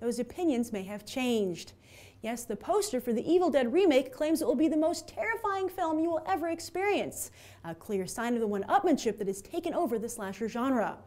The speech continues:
With so much money at stake, ready to be claimed by films that are made for so little, the silver screen drips blood red these days. Who then can blame Sam Raimi for wanting to reaffirm his place in the genre that helped launch his career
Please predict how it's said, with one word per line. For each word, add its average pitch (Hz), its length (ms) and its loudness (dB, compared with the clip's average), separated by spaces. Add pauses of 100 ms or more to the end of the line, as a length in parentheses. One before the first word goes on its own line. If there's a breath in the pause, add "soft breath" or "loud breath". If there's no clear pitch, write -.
(400 loud breath)
With 185 140 -10
so 214 200 -6
much 190 240 -4
money 214 360 2
at 170 100 -6
stake, 294 420 8
ready 262 140 2
to 269 80 4
be 226 80 2
claimed 254 320 -2
by 233 120 -2
films 285 280 -2
that 226 80 -4
are 269 80 -2
made 320 240 0
for 285 120 -6
so - 220 -2
little, 320 420 4 (280 loud breath)
the 294 80 -10
silver 381 320 -2
screen 370 380 0
drips 339 280 -4
blood 359 320 -2
red 381 200 -4
these 240 200 2
days. 185 540 -2 (340 loud breath)
Who 190 160 -2
then 202 180 2
can 226 180 0
blame 220 320 4
Sam 220 280 2
Raimi 208 260 0
for 233 80 -2
wanting 240 260 -2
to 247 120 -6
reaffirm 285 440 0
his 320 140 -2
place 269 260 -4
in 269 60 -2
the 247 100 -2
genre 294 360 0
that 208 100 -2
helped 254 220 -8
launch 294 200 -6
his - 140 -8
career 277 500 2